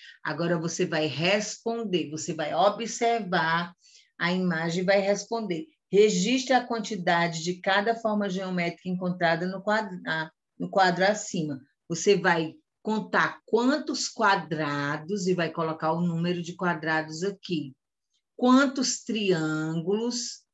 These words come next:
e coloca o número aqui. Quantos retângulos e quantos círculos, ok? Vai prestando atenção, eles estão,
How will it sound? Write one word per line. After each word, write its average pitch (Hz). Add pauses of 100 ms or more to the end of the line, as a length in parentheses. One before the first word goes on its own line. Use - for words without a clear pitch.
(200)
e 175
coloca 160
o 180
número 175
aqui. 180 (640)
Quantos 240
retângulos 185 (120)
e 202
quantos 190
círculos, 151
ok? 220 (340)
Vai 165
prestando 180
atenção, 214
eles 185
estão, 180